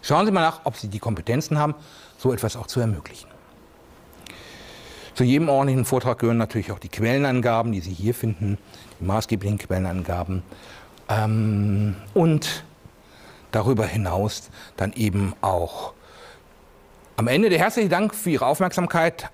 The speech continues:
aber eben auch der Dank an die F R M, dass sie die, mir die Möglichkeit gegeben hat, in einem nicht normalerweise von mir besetzten Feld auch mal, äh, hier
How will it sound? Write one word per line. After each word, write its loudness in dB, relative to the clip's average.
aber 4
eben 2
auch 0
der 0
Dank 0
an 2
die 2
F 0
R 4
M, 4
dass 2
sie 0
die, 0
mir 2
die 2
Möglichkeit 0
gegeben 0
hat, -2
in 2
einem 2
nicht 0
normalerweise 2
von 0
mir 2
besetzten -2
Feld 2
auch -2
mal, 2
äh, 2
hier 2